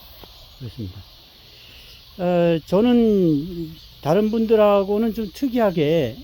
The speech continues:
제가 컨테이너, 어, 옥상에는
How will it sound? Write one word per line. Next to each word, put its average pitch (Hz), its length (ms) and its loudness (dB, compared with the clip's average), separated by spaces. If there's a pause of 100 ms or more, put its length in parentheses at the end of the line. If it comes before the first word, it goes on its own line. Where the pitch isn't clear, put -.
(840)
제가 170 320 -2
컨테이너, 208 960 -2 (540)
어, 127 580 -10
옥상에는 160 960 0